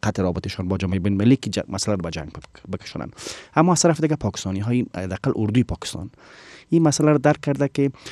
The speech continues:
تا زمانی که مسئله انتخابات در امریکا حل نشه، یعنی تا اون زمان یا می‌تونن که به طور مثال همین بازی فشار بیار و امتیاز بگی و حالت ادامه پیدا کنن، ولی در زمانی که مسئله انتخابات ها هم در اروپا و هم در امریکا تا حد مسئله حل شد، من فکر می‌کنم که یک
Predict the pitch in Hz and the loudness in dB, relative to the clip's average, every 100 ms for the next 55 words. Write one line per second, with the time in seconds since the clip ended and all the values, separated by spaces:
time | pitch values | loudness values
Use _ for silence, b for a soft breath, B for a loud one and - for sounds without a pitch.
0 | B - 120 120 151 208 202 - 156 110 | B 0 2 4 4 4 2 2 2 2
1 | 117 117 - - 78 85 76 76 80 - | 2 0 0 -6 -6 -4 -4 -6 -8 -8
2 | 80 - 107 95 110 - 120 98 92 85 | -8 -4 -4 -2 -2 -2 -2 -2 -4 -6
3 | - - - - 123 120 147 143 143 127 | -12 -20 -20 -18 -2 4 4 4 4 4
4 | 117 127 - 123 - 110 117 117 104 113 | 4 2 0 -4 -4 -8 -6 -4 0 2
5 | 107 92 95 95 110 110 110 B B B | 2 2 0 2 2 4 2 B B B
6 | B - 104 98 92 92 113 117 113 85 | B -4 -2 0 0 2 2 4 0 -4
7 | 82 92 90 104 101 117 117 101 85 101 | -6 -8 -6 -6 -2 0 2 0 -4 -4
8 | 101 92 87 80 - - - 87 123 135 | -4 -6 -8 -10 -12 -12 -10 -6 -2 0
9 | 120 131 175 190 170 107 - 113 107 - | 0 2 2 2 2 0 0 -2 -2 -4
10 | 85 90 90 107 131 139 147 156 151 113 | -4 -4 -4 0 4 4 2 0 0 0
11 | 95 80 78 - - - B B B B | -2 -2 -4 -8 -12 -16 B B B B
12 | - 135 113 139 110 87 120 123 - 156 | 0 2 4 2 2 0 0 0 0 0
13 | 143 135 151 156 151 139 131 90 | 0 0 0 2 2 2 2 0